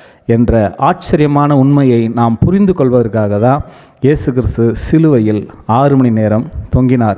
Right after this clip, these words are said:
அப்படின்ற ரகசியத்தை இந்த பொக்கிஷத்தில் நாம் தெரிஞ்சுக்கிறோம். இன்னும் கூட ஒரு வசனத்தை நாம் வாசிக்கலாம். ஒன்று பேதுரு இரண்டாம் அதிகாரம் இருபத்தி நான்காம் வசனத்தை நாம் வாசிக்கும் பொழுது, "நாம் பாவங்களுக்கு செத்து நீதிக்கு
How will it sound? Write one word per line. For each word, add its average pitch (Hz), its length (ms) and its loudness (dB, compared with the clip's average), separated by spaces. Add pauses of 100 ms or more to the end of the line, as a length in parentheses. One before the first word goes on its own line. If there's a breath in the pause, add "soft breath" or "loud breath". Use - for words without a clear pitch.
(160)
அப்படின்ற 107 440 -2 (300 loud breath)
ரகசியத்தை 143 800 0
இந்த 113 380 0
பொக்கிஷத்தில் 123 440 -4
நாம் 110 260 -2 (100)
தெரிஞ்சுக்கிறோம். 131 480 0 (280)
இன்னும் 208 280 2
கூட 196 140 2
ஒரு 175 80 4
வசனத்தை 156 440 0
நாம் 135 220 2
வாசிக்கலாம். 127 640 -2 (380 loud breath)
ஒன்று 190 540 0
பேதுரு 143 640 0
இரண்டாம் 165 460 2
அதிகாரம் 131 520 0 (100)
இருபத்தி 151 720 2
நான்காம் 156 560 2
வசனத்தை 117 640 -2 (100)
நாம் 117 180 2
வாசிக்கும் 120 480 0
பொழுது, 104 600 -2 (140 loud breath)
"நாம் 175 460 0
பாவங்களுக்கு 185 580 2
செத்து 120 720 -2 (280 soft breath)
நீதிக்கு 196 840 0